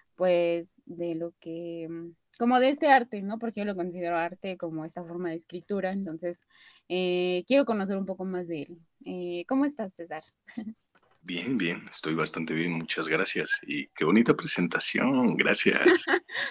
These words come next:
Speaker 2: Me halagas.
Speaker 1: No, gracias a ti, muchísimas gracias por estar aquí. Este, y, o sea, yo te intro-, o sea, eres así, ¿no? César Beer, pero no sé tu,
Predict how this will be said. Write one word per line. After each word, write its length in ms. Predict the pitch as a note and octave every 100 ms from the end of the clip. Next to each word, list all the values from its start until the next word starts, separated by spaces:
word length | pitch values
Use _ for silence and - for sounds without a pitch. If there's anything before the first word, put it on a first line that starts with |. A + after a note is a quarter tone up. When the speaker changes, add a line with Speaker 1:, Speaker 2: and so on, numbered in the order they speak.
| - B3+
Speaker 2:
Me 180 | G3+
halagas. 500 | E2 - - - - - _ _ _ _ -
Speaker 1:
No, 460 | A3 B3+ C#4+ D#4 D#4
gracias 260 | D4+ D#4+ E4 B3+
a 20 |
ti, 320 | G#3 B3+ C4 C4+
muchísimas 420 | C4 C4 D4+ D4
gracias 320 | G#3+ G3+ A3+
por 160 | - E3+
estar 260 | E3 F#3+ G3
aquí. 680 | G3 - G3+ G#3 G#3+ C#4+ - _ - _ _ -
Este, 1120 | F#3 F3+ F#3+ _ F#3 F#3 F#3 F#3 F3+ F3+ - _ _ _ _ _ _ -
y, 640 | A3 A#3 A#3 A3+ A#3 A#3 - - - -
o 80 |
sea, 120 | - A#3
yo 140 | C#4+
te 80 | A#4+ A4+
intro-, 180 | E4+ -
o 120 | A#3
sea, 220 | G#3 G3 -
eres 160 | B3+ E4
así, 200 | G3 G#3
¿no? 240 | G3 G#3 C4
César 260 | A3 G3 F#3+
Beer, 320 | G3 E3+ E3
pero 720 | - F3+ F3+ F3 F3 E3+ E3 - _
no 220 | A#3 C4
sé 140 | C#4+ F4
tu, 500 | D#4 C4+ G#3+ F3+